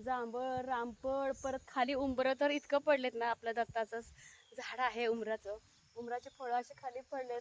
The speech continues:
मेहंदीपासून भरपूर, आंब्याच्या झाडापासून सगळी झाडं आहेत, सगळी म्हणजे सगळी. लिली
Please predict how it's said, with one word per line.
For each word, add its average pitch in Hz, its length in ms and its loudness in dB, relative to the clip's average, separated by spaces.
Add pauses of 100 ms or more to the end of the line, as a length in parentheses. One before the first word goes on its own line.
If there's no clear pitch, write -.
मेहंदीपासून 285 880 4
भरपूर, 285 420 2
आंब्याच्या 269 460 2
झाडापासून 262 760 -2 (600)
सगळी 247 680 10
झाडं 302 280 12
आहेत, 247 200 6 (220)
सगळी 269 380 6
म्हणजे 302 340 10
सगळी. 285 340 6 (400)
लिली 277 200 8